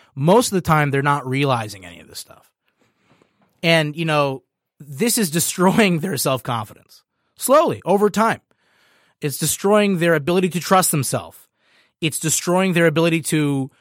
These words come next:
believe in themselves, to believe in their abilities, to believe in their, in their will, to believe in their overall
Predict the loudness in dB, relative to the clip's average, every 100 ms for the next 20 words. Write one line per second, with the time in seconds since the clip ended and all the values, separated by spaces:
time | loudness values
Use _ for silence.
0 | _ _ _ 0 2 4 4 4 2 -2
1 | -4 -6 -8 -4 -2 0 2 2 4 4
2 | 4 4 2 -2 -4 -2 0 0 2 4
3 | 4 2 0 -2 -4 -4 -4 0 2 2
4 | 0 -4 -6 -4 -4 -6 -4 -2 -2 -2
5 | -4 -12 _ _ _ _ _ 0 2 4
6 | 4 4 4 2 0 -4